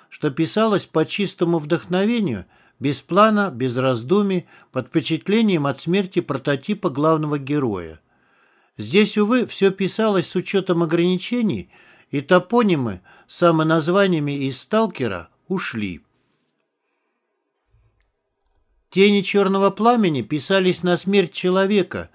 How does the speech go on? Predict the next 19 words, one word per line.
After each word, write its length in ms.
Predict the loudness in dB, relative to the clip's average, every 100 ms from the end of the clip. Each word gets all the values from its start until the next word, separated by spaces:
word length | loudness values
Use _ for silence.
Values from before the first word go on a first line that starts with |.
| _ _ _
ставшего 520 | 0 2 4 2 2
прототипом 760 | 0 -2 0 0 -2 -2 -2 -2
Антона 380 | 0 0 2
Васильева. 840 | 2 0 -2 -4 -4 -4 -8 -12 -18 _ _ _ _
Он 140 | -2 0
пропал 480 | 2 2 4 2 2
где-то 320 | -2 0 2
в 80 | 2
Африке. 580 | 0 -2 -6 -10 -14 -18 _ _ _
Я 100 | -4
до 140 | 0 2
сих 220 | 0 -4
пор 200 | -2 -2
не 140 | -2
знаю 340 | -2 0 2 0
никаких 480 | -2 -4 -4 -8
подробностей. 920 | -2 -2 0 -2 -2 -8 -10 -16 -16 -18 _ _
Секрет, 640 | -2 -2 0 0 0 -2 -18 -10
говорят. 560 | -6 -4 -4 -6 -10